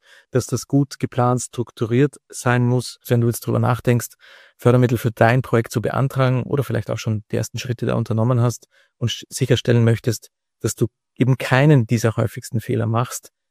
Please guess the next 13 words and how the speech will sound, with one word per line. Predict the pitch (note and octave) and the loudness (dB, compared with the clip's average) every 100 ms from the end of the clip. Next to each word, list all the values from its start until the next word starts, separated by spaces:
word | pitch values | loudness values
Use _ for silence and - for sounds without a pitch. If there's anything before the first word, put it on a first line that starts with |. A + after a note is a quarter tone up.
| _ | _
die | B2+ | -2
den | A#2+ A#2 | 0 0
Erfolg | - - A#2+ A#2+ | -2 2 2 2
deines | A#2+ A#2 - | -2 -2 -2
Antrags | - A#2+ A#2+ - - | -6 -6 -6 -10 -10
gefährden | A2 - B2 C3+ | -10 -4 0 0
können, | - A2+ A#2+ C3 _ - _ _ | 0 -2 -2 -2 _ -20 _ _
dann | _ B2 A#2 A2+ | _ 0 0 0
melde | - A#2+ B2 | 0 0 0
dich | B2+ | -2
gern | - A#2+ A#2 | 0 0 0
bei | A#2+ | 2
uns, | C#3+ F3 - | 6 6 4